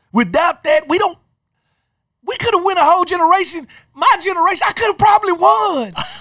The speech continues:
Speaker 1: If they woulda only kept this other guy upright, I probably coulda won, like, one year or two.
Speaker 2: Mm-hmm.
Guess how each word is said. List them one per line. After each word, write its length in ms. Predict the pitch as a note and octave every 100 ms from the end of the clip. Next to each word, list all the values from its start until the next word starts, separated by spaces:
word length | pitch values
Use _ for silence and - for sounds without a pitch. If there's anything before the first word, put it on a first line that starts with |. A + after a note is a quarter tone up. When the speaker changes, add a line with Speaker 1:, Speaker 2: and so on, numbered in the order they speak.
| -
Speaker 1:
If 140 | D#4 -
they 100 | G4+
woulda 200 | G4+ E4+ -
only 500 | E4 G#4+ G#4+ F4+ C4 - - - _
kept 320 | F#4 G4+ -
this 200 | - F#4 -
other 260 | G4 G4+
guy 300 | F4 F4 E4+ E4+
upright, 580 | F#4+ F#4 E4+ C4+ G3+ D#3 _ _ _ _ _ _ _ _ - -
I 100 | B3+
probably 300 | - C#4 A#3+
coulda 160 | G3 G3+
won, 360 | G3+ G#3 F3 F3+
like, 160 | D#3 C3
one 240 | G#3 F#3
year 200 | F3+ F3
or 20 |
two. 220 | A#2+ B2 F2 _ _
Speaker 2:
Mm-hmm. 340 | A2+ A2 C3+